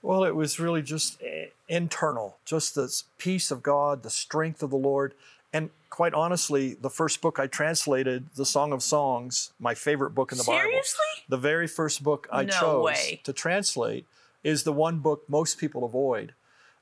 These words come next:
Speaker 1: But I delight in that Song of Songs, and I saw how it was impacting thousands of people, just that one booklet that I put out.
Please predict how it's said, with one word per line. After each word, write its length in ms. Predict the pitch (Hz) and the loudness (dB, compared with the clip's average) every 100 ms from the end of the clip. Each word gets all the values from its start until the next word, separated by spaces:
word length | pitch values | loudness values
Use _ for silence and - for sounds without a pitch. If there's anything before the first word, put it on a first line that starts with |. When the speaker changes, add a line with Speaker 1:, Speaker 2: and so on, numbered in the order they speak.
| _ | _
Speaker 1:
But 120 | 147 | 2
I 200 | 147 160 | 2 2
delight 720 | 151 127 139 139 147 160 131 - | 0 0 2 2 2 2 -2 -6
in 140 | 131 127 | -8 -4
that 200 | 120 - | -4 -2
Song 540 | - 120 113 113 117 - | 0 0 0 -2 -8 -10
of 120 | 120 - | -6 -2
Songs, 580 | 131 113 113 117 - - _ _ - | 2 2 0 -4 -10 -12 _ _ -2
and 180 | 147 143 | 0 0
I 120 | 127 143 | 2 2
saw 680 | - - 165 165 170 170 - _ _ - | 2 2 4 4 4 2 0 _ _ -8
how 320 | - 160 160 | -2 2 2
it 100 | 156 | 2
was 240 | 151 143 - 160 | 0 0 0 -2
impacting 800 | 175 - 160 147 - 147 139 131 _ _ _ | -2 -2 -2 -2 -6 -6 -6 -12 _ _ _
thousands 640 | - 170 180 151 131 123 | 0 2 2 0 -2 -4
of 140 | 120 | -6
people, 460 | - 220 - - - - | -10 -10 -6 -8 -8 -4
just 240 | 175 - | -2 0
that 160 | 151 117 | -2 0
one 420 | 139 175 180 180 _ _ _ | 0 2 0 -4 _ _ _
booklet 480 | 120 196 - 131 - | -2 -2 -2 -6 -4
that 120 | 123 | -4
I 60 | 120 | -2
put 220 | - 156 | 0 0
out. 360 | 131 110 - | 2 0 -4